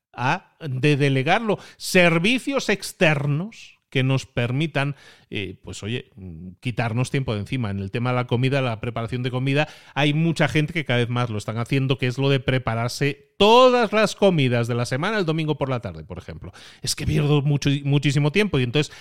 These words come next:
el domingo hago ahí un montón de comida para toda la semana, la congelo y voy sacando a medida que voy necesitando". Bueno, pues eso es muy interesante porque hace que todo el resto de la semana,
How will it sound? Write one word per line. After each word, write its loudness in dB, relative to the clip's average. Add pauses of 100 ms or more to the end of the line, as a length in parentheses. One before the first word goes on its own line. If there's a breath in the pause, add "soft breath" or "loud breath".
(200 loud breath)
el 0
domingo 4
hago 4
ahí 2
un 4
montón 2
de 0
comida 0
para 2
toda -2
la -2
semana, -2
la 0
congelo 2 (320 loud breath)
y -4
voy 0
sacando 0
a -2
medida -2
que -8
voy -4
necesitando". -10
Bueno, -8
pues -8
eso -2
es -2
muy 4
interesante 0
porque -2
hace -2
que 0 (220)
todo 4
el 2
resto 0
de 0
la 0
semana, 0